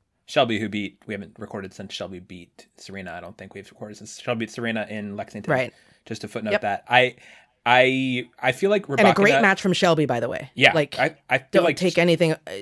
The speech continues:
Speaker 2: it wasn't S-, Serena at her best, although I don't think it was Serena at her worst either. But,
Speaker 1: We'll get to
Speaker 2: um,
Speaker 1: Serena.
Speaker 2: that
Speaker 1: We'll get to
Speaker 2: was,
Speaker 1: Serena.
Speaker 2: that was a
Speaker 1: Yeah.
Speaker 2: really good <laughs> match from Shelby. Like, really good.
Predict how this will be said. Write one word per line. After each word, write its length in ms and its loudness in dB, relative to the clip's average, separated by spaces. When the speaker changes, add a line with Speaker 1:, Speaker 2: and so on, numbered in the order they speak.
Speaker 2:
it 100 6
wasn't 420 2
S-, 140 -12
Serena 280 2
at 160 0
her 160 0
best, 400 0
although 160 0
I 60 2
don't 160 -2
think 120 -4
it 60 -8
was 100 -6
Serena 260 -2
at 160 -4
her 120 -6
worst 360 -6
either. 280 -2
But, 220 0
Speaker 1:
We'll 80 -2
get 100 0
to 100 2
Speaker 2:
um, 80 -2
Speaker 1:
Serena. 260 -8
Speaker 2:
that 120 0
Speaker 1:
We'll 120 2
get 20 0
to 40 -8
Speaker 2:
was, 60 -10
Speaker 1:
Serena. 380 -18
Speaker 2:
that 100 -4
was 120 -2
a 60 -2
Speaker 1:
Yeah. 80 -8
Speaker 2:
really 220 2
good 280 -2
<laughs> 0 -
match 200 0
from 120 -10
Shelby. 520 -6
Like, 140 -4
really 260 0
good. 200 -14